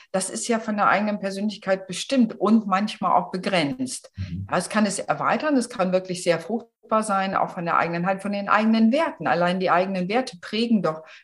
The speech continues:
Speaker 1: wie ich mein Unternehmen führe.
Speaker 2: Mhm.
Speaker 1: Ähm, und sich dessen einfach manchmal, also, also bewusst zu sein, äh, ist schon mal ein wichtiger Schritt, weil damit kann ich auch gezielter zum Beispiel die richtigen Mitarbeitenden einstellen oder meine Außenkommunikation,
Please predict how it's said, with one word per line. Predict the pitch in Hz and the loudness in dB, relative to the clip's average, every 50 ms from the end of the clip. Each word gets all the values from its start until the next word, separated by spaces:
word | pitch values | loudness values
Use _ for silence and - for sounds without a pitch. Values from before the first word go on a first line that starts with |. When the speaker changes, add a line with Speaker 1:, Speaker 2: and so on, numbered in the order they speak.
| _ - | _ -4
Speaker 1:
wie | 190 202 | -4 -2
ich | 214 214 - | -2 -4 -4
mein | 208 190 190 190 175 | -4 -4 -2 -2 -2
Unternehmen | 175 190 - 190 190 190 185 180 185 180 | -4 -4 -4 -4 -4 -2 -2 -2 -2 -2
führe. | 175 - - 226 220 196 170 131 - - - _ _ - | -4 0 2 2 4 4 2 -2 -4 -8 -12 _ _ -6
Speaker 2:
Mhm. | 104 90 101 107 107 - - - - _ _ - | -4 -2 -2 -2 -4 -6 -12 -20 -20 _ _ 0
Speaker 1:
Ähm, | 170 170 160 160 160 165 160 - - - - - | 2 2 2 0 -2 -6 -8 -12 -18 -20 -12 -2
und | - 185 190 185 | 2 2 2 4
sich | 196 196 - | 2 -2 0
dessen | - 220 233 233 - 214 | 2 2 2 2 2 2
einfach | - 139 185 208 196 196 | 2 2 2 2 0 -2
manchmal, | 208 202 185 190 185 175 - | -2 -2 0 0 0 0 2
also, | - - 180 185 185 165 | 2 2 4 4 4 4
also | - - 175 180 180 | 4 4 4 2 0
bewusst | 180 185 190 262 339 339 - - | -2 -2 0 0 0 0 -2 -4
zu | - 214 180 | -6 -8 -4
sein, | 175 175 151 160 160 165 165 175 175 - - - - - _ _ | -2 0 0 0 0 -2 -4 -8 -10 -14 -18 -20 -20 -20 _ _
äh, | - 180 175 170 170 170 175 - - - | 4 6 8 8 8 6 4 2 -2 -2
ist | 202 - - | -2 -2 -2
schon | - 208 208 | 0 2 2
mal | 196 190 | 2 2
ein | 190 190 180 175 | 2 0 0 0
wichtiger | 214 220 220 - 220 185 175 175 | 0 0 0 0 0 2 2 2
Schritt, | 175 - - - 190 - 349 - - 202 | 2 0 0 0 2 0 0 0 2 4
weil | 185 180 175 180 180 | 6 6 6 6 4
damit | 180 175 175 208 214 202 180 - | 4 4 4 4 2 0 -2 -2
kann | 185 185 185 | -2 -2 -2
ich | 185 190 | -2 -2
auch | - - - | -4 -4 -6
gezielter | - 180 - - - 208 - 190 180 196 185 - | -8 -10 -6 -4 -4 -2 0 0 -2 -2 -2 -6
zum | - 214 220 | -6 -4 -2
Beispiel | 247 247 247 233 214 214 | -2 -2 -2 -2 -4 -4
die | 208 220 | -6 -6
richtigen | 208 214 - - 208 208 208 | -6 -6 -6 -6 -4 -4 -2
Mitarbeitenden | 202 - 185 180 180 180 175 180 190 180 180 | 0 0 0 0 2 2 2 2 0 -2 -2
einstellen | - 165 170 180 180 - - 180 175 185 | -2 0 0 0 -2 -2 -2 -2 0 0
oder | 185 185 | -2 -2
meine | 185 190 202 185 - | -2 -2 0 2 2
Außenkommunikation, | 156 170 170 - 170 175 - 175 170 170 165 165 160 165 - 165 165 - - - 175 156 156 165 170 170 175 | 2 2 0 -2 -6 -8 -4 -4 -4 -2 -4 -6 -8 -10 -10 -10 -10 -6 -4 -2 0 0 0 -2 -4 -4 -6